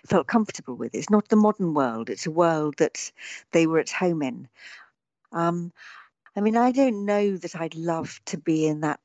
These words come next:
kind of world, but it certainly does work for some people. Um, and then there are other, there are other kind of smaller things that are going on. For instance, there are quite a few residential homes that are based on the sites of nurseries. So there are little kids and old people,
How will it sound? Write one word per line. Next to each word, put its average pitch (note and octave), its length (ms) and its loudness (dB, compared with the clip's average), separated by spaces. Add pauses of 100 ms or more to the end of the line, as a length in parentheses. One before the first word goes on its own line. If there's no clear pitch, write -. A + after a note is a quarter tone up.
(100)
kind D#3 300 -4
of D3+ 100 -8
world, D#3 380 0
but F#3 80 6
it - 100 2
certainly G#3 460 4
does E3+ 320 2
work E3 400 2 (140)
for E3 80 -12
some D#3+ 260 -2
people. B2+ 500 -10 (600)
Um, E3 260 -2 (240)
and G#3 100 4
then A#3 80 6
there A#3+ 120 6
are B3 60 4
other, A#3 200 0
there A3+ 140 0
are - 20 0
other A3+ 140 -4
kind G3+ 120 -10
of F3+ 80 -10
smaller G#3 440 -2
things C#3+ 380 -6
that C#3 120 -8
are D3 140 -2
going C3 120 -2
on. B2 200 -4
For - 180 0
instance, - 880 0 (320)
there D#3+ 140 4
are D#3+ 40 4
quite - 260 0
a F3 40 -4
few D#3+ 340 -2
residential D3+ 580 0
homes C#3+ 340 0
that D#3 100 -2
are - 140 -8
based - 600 0 (760)
on E3 100 2
the D#3+ 80 0
sites - 320 -2
of D#3+ 60 -4
nurseries. F3+ 760 0 (200)
So D#3 140 2
there D3+ 140 4
are D3+ 60 2
little G#3 240 2
kids C3+ 440 -2
and E3 80 2
old D3 200 2
people, D3+ 360 -4